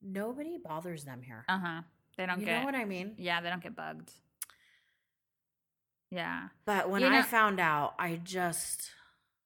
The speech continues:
Speaker 2: Yeah, it
Speaker 1: Well,
Speaker 2: was
Speaker 1: you, uh, you used to text me,
Speaker 2: Yeah.
Speaker 1: "Girl, Kobe died." And I
Speaker 2: Yeah.
Speaker 1: said, "What?" And then I told Greg, he goes, "That's gotta be a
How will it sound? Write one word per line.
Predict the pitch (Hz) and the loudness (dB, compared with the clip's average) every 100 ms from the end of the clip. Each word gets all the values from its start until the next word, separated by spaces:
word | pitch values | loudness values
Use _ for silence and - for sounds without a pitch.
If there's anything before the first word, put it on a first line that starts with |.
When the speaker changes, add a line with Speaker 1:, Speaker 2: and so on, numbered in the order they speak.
| _ - | _ -6
Speaker 2:
Yeah, | 180 165 160 | -2 -2 6
it | |
Speaker 1:
Well, | 233 | 6
Speaker 2:
was | 233 | 8
Speaker 1:
you, | 240 | 6
uh, | - - | 2 -2
you | 208 226 | -2 -2
used | 240 - | 0 -4
to | |
text | - 220 - 190 | 0 0 0 -4
me, | 160 175 196 _ _ - | -4 -6 -10 _ _ -12
Speaker 2:
Yeah. | 180 170 | -4 4
Speaker 1:
"Girl, | 208 208 | 6 6
Kobe | 202 - 196 185 | 4 -2 0 0
died." | 165 143 131 127 - | 0 -2 -4 -6 -8
And | 190 | -4
I | 185 | -2
Speaker 2:
Yeah. | 160 | 0
Speaker 1:
said, | 151 170 156 | 0 -2 -4
"What?" | 160 185 277 - | 0 2 0 -2
And | 190 | -4
then | 175 | -2
I | 170 | -2
told | 165 196 196 | -2 -4 -2
Greg, | 185 165 165 | 0 0 0
he | 180 | -2
goes, | 170 156 156 - _ _ _ _ _ | 0 0 -2 -8 _ _ _ _ _
"That's | 214 208 - | -2 0 -2
gotta | 190 170 | -4 -4
be | 160 | -4
a | 160 | -4